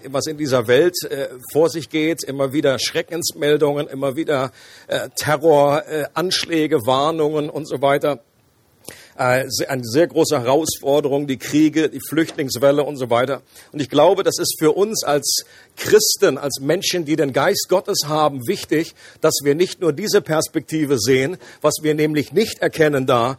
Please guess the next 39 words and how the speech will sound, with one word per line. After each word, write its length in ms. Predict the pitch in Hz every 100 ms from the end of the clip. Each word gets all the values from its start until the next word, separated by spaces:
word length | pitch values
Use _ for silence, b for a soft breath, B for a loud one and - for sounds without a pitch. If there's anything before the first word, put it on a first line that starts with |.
| b -
ist, 240 | 170 -
was 240 | 151 143 -
Gott 200 | 190 202 -
eigentlich 420 | 170 156 147 135
tut 320 | - 208 147 - -
in 160 | 165 165
diesem 260 | 156 151
Ganzen. 400 | 156 156 - 117 - _ _ _ _ b b b b -
Und 120 | 131
es 100 | 143
ist 160 | 143 107
wichtig, 360 | 214 - 185
dass 160 | 180 165
wir 160 | 151 160
Gottes 480 | 120 180 240 180 110
Sicht 220 | 208 -
bekommen. 320 | 180 156 135
Jesus 240 | 151 170 170
hat 160 | 180
mal 80 | 170
gesagt, 460 | 156 127 165 156 B B -
äh, 300 | 147 151 151 -
ob 180 | 170
wir 100 | 175
die 120 | 160 147
Zeichen 600 | - 170 202 247 208 175
der 120 | 156
Zeit 520 | - - 208 220 196
erkennen, 520 | 160 - 202 226 147
sagt 280 | 117 143 -
er 40 | 143
damals 360 | 143 147 147
zu 100 | -
seinen 300 | 113 143 143
Jüngern. 320 | 131 143 107
„Erkennt 420 | 98 120 156 262 240
ihr 80 |
die 140 | 220 175
Zeichen?“ 520 | - 403 294 -